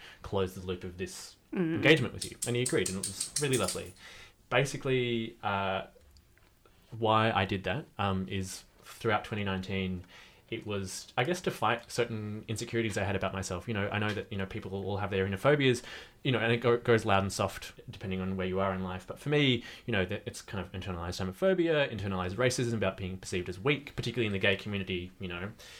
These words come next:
Speaker 1: um, where sort of white, hetero, cis, passing men, you know, are on the top of this invisible hierarchy. And then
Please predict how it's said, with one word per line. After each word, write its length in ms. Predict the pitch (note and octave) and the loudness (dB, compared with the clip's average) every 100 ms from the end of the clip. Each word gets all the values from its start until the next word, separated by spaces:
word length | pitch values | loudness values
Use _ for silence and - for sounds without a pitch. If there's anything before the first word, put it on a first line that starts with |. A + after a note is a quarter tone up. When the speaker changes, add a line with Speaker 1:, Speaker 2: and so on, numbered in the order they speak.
| - - - | -18 -14 -4
Speaker 1:
um, 240 | F#2+ F2+ | -4 0
where 280 | F#2 F#2 G2 | 0 2 0
sort 200 | - G2 | -6 -8
of 120 | F#2 | -4
white, 360 | G2 F2+ - - - | 0 0 0 -10 -12
hetero, 560 | - F#2+ F2+ F2 F2 F#2+ - - | -4 -2 0 -2 -4 -8 -12 -18
cis, 400 | - G2 F2+ - - - _ _ _ - | -6 -6 -6 -10 -18 -20 _ _ _ -12
passing 500 | - F#2 - F#2+ F2+ | -4 -4 -4 -6 -6
men, 380 | F2+ F2+ F2+ F2 - - - - - - - | -6 -6 -6 -10 -14 -18 -16 -16 -18 -20 -10
you 80 | F#2+ | -8
know, 140 | F#2+ - | -6 0
are 200 | G2 F#2 | 2 2
on 260 | F#2 F#2 F#2+ | 0 -4 -6
the 80 | |
top 140 | - G#2 | -8 -6
of 100 | F#2 | -4
this 140 | F#2 | -2
invisible 340 | G2 F2+ F#2 F2+ | -2 -4 -4 -2
hierarchy. 540 | G2 F#2+ F2 - - _ - - - | -2 -2 -6 -10 -20 _ -18 -18 -4
And 200 | A2+ A2 | -2 0
then 340 | G#2+ G2+ G2+ | -2 -2 -4